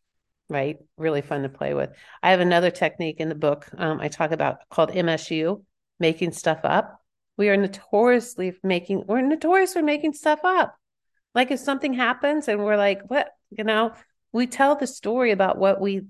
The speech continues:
what happened. And most of the time it's not even true. Like, we just make it up. So there's an exercise in there where you actually get really clear about the objective facts and then the story you're telling yourself about the facts.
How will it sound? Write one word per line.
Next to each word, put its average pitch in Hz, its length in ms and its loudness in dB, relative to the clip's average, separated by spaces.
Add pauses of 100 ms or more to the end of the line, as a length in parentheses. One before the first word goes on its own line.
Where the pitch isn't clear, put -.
(100)
what 220 180 2
happened. 226 640 -4 (160)
And 208 360 0 (160)
most 320 300 0
of 320 60 -6
the - 60 -20
time 339 140 0
it's 330 120 -6
not 311 100 2
even 277 180 -2
true. 294 500 -2 (760)
Like, 226 240 -2
we 226 80 -6
just 233 120 -8
make 233 240 0
it 269 100 0
up. - 360 0 (280)
So 202 400 4
there's 202 200 0
an - 100 -6
exercise 190 600 0
in 170 120 -2
there 165 200 2
where 165 100 -2
you 165 100 -4
actually 170 360 -6
get 151 140 -4
really 165 200 2
clear 160 260 -2
about 151 280 -2
the 151 100 -2
objective 147 460 -4
facts - 600 -2 (380)
and 175 120 0
then 170 120 0
the 160 80 -2
story 160 320 -4
you're 151 80 -4
telling 160 340 -4
yourself 190 320 -4
about 180 300 0
the 185 60 -4
facts. - 520 -6